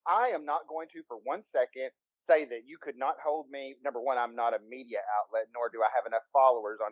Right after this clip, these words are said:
any kind of social media platform to really have caused some kind of ruckus about it. But I still participated in it just like anybody else. But let's go back and think about the, the back when, um, like the, like,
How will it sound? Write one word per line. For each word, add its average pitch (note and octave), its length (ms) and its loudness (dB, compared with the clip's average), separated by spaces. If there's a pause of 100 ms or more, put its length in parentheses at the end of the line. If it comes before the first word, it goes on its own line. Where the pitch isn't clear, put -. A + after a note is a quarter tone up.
any C#3 200 -14
kind A2 160 -6
of G2+ 80 -10
social G#2+ 260 -10
media G#2 260 -8
platform G#2 380 2 (320)
to C#3 80 -4
really B2+ 300 2
have A#2 160 0
caused A#2+ 340 8
some A2+ 220 4
kind A#2+ 160 4
of G#2+ 60 -6 (280)
ruckus D#3 500 4
about A#2 280 6
it. - 140 -2
But A3+ 260 6 (320)
I F#3+ 160 2
still F#3 260 -4
participated C3 720 -8
in A#2 160 -14
it G2+ 40 -20
just B2 140 -14
like A#2+ 160 -4
anybody A#2 380 -4
else. A#2+ 180 0
But C#3 140 -6
let's D4+ 160 -2
go A#3+ 160 4
back D#3 320 6
and B2+ 160 -4
think E3+ 160 -6
about A#2 260 2
the, A#2+ 60 -20 (160)
the A#2 100 0 (400)
back D3 200 8 (100)
when, B2 340 -10 (240)
um, G#2+ 480 -4 (360)
like C#3+ 160 2
the, - 80 -2 (280)
like, C#3+ 160 4